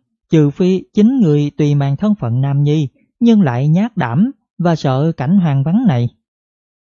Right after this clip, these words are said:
Gã rùng vai, đảo mắt nhìn quanh, nói: "Đệ chỉ sợ cái bọn cái bang vẫn gắng sức mà đuổi theo, và nếu chưa gì tỷ đã dừng lại như thế này,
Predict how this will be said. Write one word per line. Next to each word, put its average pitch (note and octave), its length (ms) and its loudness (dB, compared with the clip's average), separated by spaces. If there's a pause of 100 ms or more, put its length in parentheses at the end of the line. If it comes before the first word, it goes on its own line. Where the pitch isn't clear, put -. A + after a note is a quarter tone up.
(600)
Gã D#3+ 480 0
rùng B2+ 340 0
vai, C#3 320 -2 (160)
đảo A#2+ 220 -4
mắt G#3+ 220 0
nhìn A#2 240 -2
quanh, C#3+ 280 -4 (100)
nói: D#3+ 340 -4 (800)
"Đệ C#3 360 -2
chỉ G3+ 160 -4
sợ B2+ 320 -2
cái A3 140 -4
bọn C3 320 -2
cái G#3 140 -2
bang D#3 380 -2
vẫn C#3 320 -4
gắng G#3 220 -2
sức - 200 -8
mà C3+ 80 -2
đuổi A#2+ 220 -2
theo, E3 300 -2 (460)
và D3+ 180 -6
nếu G3+ 420 -2 (100)
chưa D3+ 200 2
gì A#2 360 -2
tỷ B2+ 260 -4
đã G3+ 100 -2
dừng A#2+ 220 0
lại A2 240 -4
như C#3+ 100 -2
thế G#3+ 140 -2
này, A2 300 -2